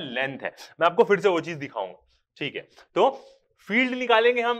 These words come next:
अपने टॉपिक में, इलेक्ट्रिक फील्ड निकालेंगे। किसके कारण इलेक्ट्रिक फील्ड जनरेट हो रही है? इनफाइनाइटली लॉन्ग, मतलब क्या है? एक प्रकार से हम क्या बोल सकते हैं? एक वायर है, कंडक्टर है। ठीक है, और ये ऐसा वायर है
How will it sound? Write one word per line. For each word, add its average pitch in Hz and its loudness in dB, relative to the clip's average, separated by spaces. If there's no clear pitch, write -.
अपने 196 -4
टॉपिक 202 2
में, 220 -4
इलेक्ट्रिक 170 -6
फील्ड 220 -8
निकालेंगे। 202 -4
किसके 196 -4
कारण 214 4
इलेक्ट्रिक 202 -4
फील्ड 214 -4
जनरेट 180 0
हो 196 0
रही 190 -4
है? 208 -4
इनफाइनाइटली 214 -4
लॉन्ग, 139 2
मतलब 175 -2
क्या 220 2
है? 214 -2
एक 185 -8
प्रकार 170 0
से 214 -6
हम 202 -6
क्या 196 2
बोल 202 -2
सकते 196 -6
हैं? 226 -2
एक 156 -12
वायर 135 4
है, - -10
कंडक्टर 127 -2
है। 82 -6
ठीक 247 -2
है, 254 2
और 185 2
ये 226 2
ऐसा 139 4
वायर 110 6
है 220 2